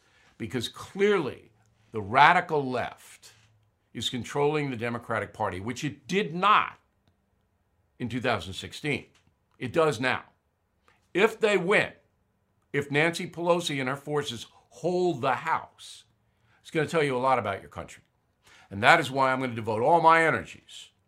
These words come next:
to honest reporting and analysis of the election. Thomas Howard Rowley, Panama City, Florida. "Hope you and the urchins and Holly had a relaxing and pleasant holiday. Thanks for making us aware of the independencefund dot org."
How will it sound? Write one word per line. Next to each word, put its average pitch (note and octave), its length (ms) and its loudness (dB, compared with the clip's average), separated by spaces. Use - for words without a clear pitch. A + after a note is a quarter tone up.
to B2+ 200 -4
honest B2 320 0
reporting G#2+ 400 -4
and F#2+ 100 -10
analysis F#2 580 -8
of C#2+ 160 -14
the E2 80 -10
election. D2 400 -14
Thomas E3 340 2
Howard E3 300 4
Rowley, E3+ 460 2
Panama D#3+ 420 -2
City, D3 260 -8
Florida. F3 880 0
"Hope C#3 200 -8
you D3+ 100 -2
and D3 80 -2
the D3 100 -2
urchins E3 560 -4
and C#3 160 -4
Holly D#3 560 2
had D#3 140 0
a C3+ 40 -2
relaxing C3+ 580 -4
and B2 100 -8
pleasant G#2+ 320 -8
holiday. F3+ 500 -6
Thanks C3 300 -8
for - 80 -16
making A#2 320 -8
us G2+ 140 -12
aware C3 280 -4
of B2+ 120 -6
the B2 100 -8
independencefund C3 920 -8
dot G#2 240 -4
org." F#3 360 -4